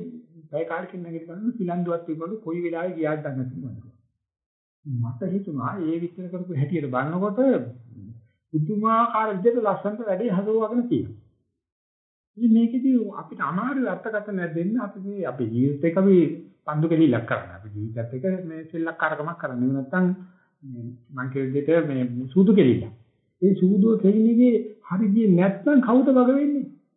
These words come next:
වග වෙන කෙනෙක් නෑ. එයා කොට වලා ගන්න. බුදුරජාණන් වහන්සේ ඉන්නේ මේ වතුරේ කාල මැලේරියා ආවොත් එimhe, එන්සෙෆැලයිටිස් ආවොත් එimhe, ඔය බුදුබණ හරි වෙනවද? මැල-, ඉන්ජෙක්ෂන් මොනවාද?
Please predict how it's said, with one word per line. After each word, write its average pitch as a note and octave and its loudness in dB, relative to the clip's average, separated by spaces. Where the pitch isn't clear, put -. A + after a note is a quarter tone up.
වග G3 0
වෙන F4 0
කෙනෙක් F4 -8
නෑ. D3+ -6
එයා A3 2
කොට F4 -2
වලා G3+ 4
ගන්න. G2+ -4
බුදුරජාණන් C#4+ 4
වහන්සේ G3+ 6
ඉන්නේ G#3+ 4
මේ F#3+ 2
වතුරේ E3 0
කාල D3+ 2
මැලේරියා D#3 -2
ආවොත් E3 0
එimhe, F3+ -4
එන්සෙෆැලයිටිස් E3 -2
ආවොත් F3 0
එimhe, G3 4
ඔය E3+ 2
බුදුබණ E3 4
හරි E3+ 4
වෙනවද? F3+ 2
මැල-, D3+ 0
ඉන්ජෙක්ෂන් D#3+ -2
මොනවාද? D3 -4